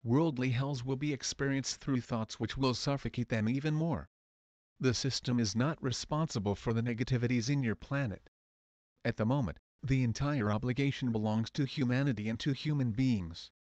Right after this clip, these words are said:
From now on, Allah will directly extend help to everyone who helps his her brothers and sisters by seeing the light in them. In this medium of selection,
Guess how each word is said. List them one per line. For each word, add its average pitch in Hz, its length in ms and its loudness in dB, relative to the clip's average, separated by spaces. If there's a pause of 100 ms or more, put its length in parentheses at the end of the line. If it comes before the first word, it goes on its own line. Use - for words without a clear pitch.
(520)
From 107 200 0
now 104 280 -2
on, 117 200 -4
Allah 123 240 0
will 120 160 0
directly 123 500 -2
extend 135 540 -2
help 131 260 -2
to - 180 -6
everyone 127 380 0
who 120 200 -2
helps 127 380 -2
his 151 200 -2
her 135 100 0
brothers 131 480 0
and 113 140 0
sisters 131 560 -2
by 113 260 0
seeing 120 400 0
the 123 100 2
light 139 260 0
in 131 140 2
them. 92 260 -2 (720)
In 143 120 2
this 135 200 0
medium 123 380 2
of 104 120 -2
selection, 127 560 -4